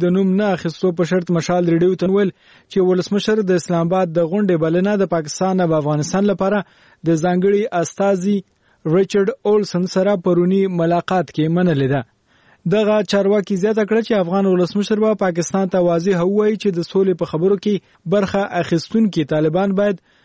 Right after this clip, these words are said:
بیل او د سولې مخالفه طالبانو پر ضد باید سخت عملیات وشي. په همدې حال کې طالبانو د خپل مشر ملا اختر محمد منصور ته منسوب یو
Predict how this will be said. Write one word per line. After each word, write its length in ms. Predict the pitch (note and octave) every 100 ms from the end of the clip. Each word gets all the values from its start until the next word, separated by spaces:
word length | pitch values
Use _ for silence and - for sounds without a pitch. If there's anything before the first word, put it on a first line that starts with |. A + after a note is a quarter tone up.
| _ -
بیل 460 | C#3+ F#3 A3 A3 - F3
او 60 | E3+ F3
د 240 | E3 F3 -
سولې 400 | G#3 G#3 G3 F3+
مخالفه 500 | - E3 A3 G3+ F3
طالبانو 480 | D#3+ D#3+ D#3+ F3+ F3+ D3+
پر 140 | D#3 D#3+
ضد 180 | F#3+ F#3+
باید 180 | G#3 F3+ _ _ _
سخت 420 | - G#3 G3+ - - E3+
عملیات 480 | F3 F#3+ F#3 C#3 C3+
وشي. 200 | - D#3 - _ _ _ _ -
په 120 | F#3+
همدې 340 | G3 G#3 A#3 G#3
حال 140 | A3 G#3+
کې 180 | B3 A#3
طالبانو 440 | G#3+ G3 G3 G#3+ A3 A3
د 100 | G3 -
خپل 260 | - G3+ F3+
مشر 300 | G3 A#3 A3 G3
ملا 200 | G3 G3+
اختر 300 | F3+ - F#3 F3
محمد 320 | E3+ G3 F3
منصور 360 | F3 D#3+ A3 G#3 G#3+
ته 160 | G#3
منسوب 400 | F#3 E3+ - G#3 F3+
یو 160 | E3+